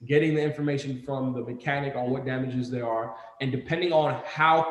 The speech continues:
quick your responses are, the information that they need, they'll be able to pay you out in any, as quick as anywhere from a week,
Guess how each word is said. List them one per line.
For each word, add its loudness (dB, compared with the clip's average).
quick 2
your 0
responses -2
are, 2
the -8
information -2
that -6
they -6
need, 0
they'll 2
be 4
able 2
to -2
pay -2
you 2
out -2
in -4
any, 0
as -4
quick 0
as 4
anywhere 2
from -2
a -6
week, -2